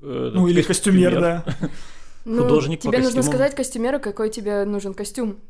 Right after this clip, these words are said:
Speaker 3: Там есть большая костюмерная, ты
Speaker 2: Это
Speaker 3: приходишь, и, например, ты знаешь, что ты ставишь там чайку.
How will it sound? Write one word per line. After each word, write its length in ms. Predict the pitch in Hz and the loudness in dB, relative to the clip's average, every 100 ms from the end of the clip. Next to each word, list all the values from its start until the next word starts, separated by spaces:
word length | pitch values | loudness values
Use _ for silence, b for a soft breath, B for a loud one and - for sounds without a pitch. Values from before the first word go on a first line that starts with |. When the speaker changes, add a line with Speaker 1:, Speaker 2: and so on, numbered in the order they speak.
| - | -8
Speaker 3:
Там 160 | - 233 | -4 0
есть 160 | 240 214 | -2 -2
большая 300 | 208 247 247 | -4 -4 -2
костюмерная, 580 | - - 208 226 302 | -4 -2 0 0 -2
ты 100 | 294 | -2
Speaker 2:
Это 20 | 233 | -2
Speaker 3:
приходишь, 600 | 202 165 262 311 311 - B - | -2 0 2 0 -2 -6 B -8
и, 720 | 220 226 226 220 214 202 185 | -4 -2 0 4 4 4 0
например, 320 | 208 214 240 247 | -4 -4 -4 -4
ты 140 | 208 | -4
знаешь, 240 | 214 247 240 | -2 -4 -4
что 120 | 202 | -8
ты 100 | 190 | -6
ставишь 340 | - 208 202 | -2 0 -2
там 160 | 202 180 | -6 -10
чайку. 520 | - 185 170 - - | -4 -2 -2 -8 -18